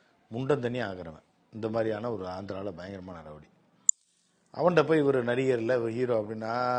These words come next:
இருக்கான் போய், சினிமா மாதிரி. "என்ன கட்ட பஞ்சாயத்து பத்தியா, நான் என்ன பண்றா பாருனானே?" படாலா ரவி உட்கார்ந்துருந்திருக்கான்.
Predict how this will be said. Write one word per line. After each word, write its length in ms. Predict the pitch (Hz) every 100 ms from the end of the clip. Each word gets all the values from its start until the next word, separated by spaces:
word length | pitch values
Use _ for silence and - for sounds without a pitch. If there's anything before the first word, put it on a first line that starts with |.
| 120 113
இருக்கான் 440 | 101 95 92 87
போய், 200 | 98 98 -
சினிமா 340 | - 139 131
மாதிரி. 240 | 104 95 - _ _ _ _ _ _
"என்ன 220 | 101 107 110
கட்ட 180 | 110
பஞ்சாயத்து 380 | 120 110 104 98
பத்தியா, 140 | 98 104
நான் 200 | 98 98
என்ன 180 | 120
பண்றா 280 | 110 104 104
பாருனானே?" 680 | 92 92 92 95 120 104 90 87
படாலா 320 | 107 107 104
ரவி 220 | 98 95 101
உட்கார்ந்துருந்திருக்கான். 680 | 95 95 90 82 80 76